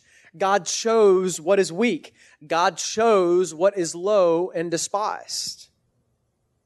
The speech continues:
What Paul is teaching us here is that the call of God is not merely the preaching of the gospel, because many hear the gospel preached and are, are called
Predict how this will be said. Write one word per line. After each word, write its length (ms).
What 200
Paul 280
is 140
teaching 420
us 200
here 260
is 160
that 160
the 100
call 480
of 140
God 560
is 200
not 260
merely 520
the 120
preaching 480
of 100
the 80
gospel, 760
because 260
many 400
hear 200
the 100
gospel 500
preached 520
and 100
are, 260
are 140
called 840